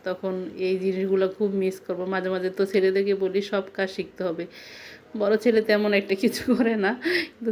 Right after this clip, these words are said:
ছোট ছেলে আবার মাশাআল্লাহ অনেক কিছুই পারে করতে। বড় ছেলেকে করতে বললে বলে কি, "আমারটা ভালো হবে না, আপনি করেন।" আর যখন দেখে আমি অসুস্থ, একটু অসুস্থ হয়ে গেছি, তখন নিজে নিজেই আসা করা শুরু করে।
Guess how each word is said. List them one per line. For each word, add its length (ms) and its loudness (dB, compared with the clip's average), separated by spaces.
ছোট 200 4
ছেলে 280 4
আবার 200 4
মাশাআল্লাহ 600 0
অনেক 260 0
কিছুই 260 -2
পারে 340 2
করতে। 420 -6
বড় 260 6
ছেলেকে 460 0
করতে 340 0
বললে 260 2
বলে 300 2
কি, 120 4
"আমারটা 460 0
ভালো 220 2
হবে 220 -2
না, 220 -2
আপনি 320 0
করেন।" 300 2
আর 120 6
যখন 420 2
দেখে 260 4
আমি 160 2
অসুস্থ, 460 -4
একটু 240 -4
অসুস্থ 320 -4
হয়ে 140 4
গেছি, 180 0
তখন 280 0
নিজে 240 0
নিজেই 340 0
আসা 340 -2
করা 260 -2
শুরু 320 -6
করে। 180 -10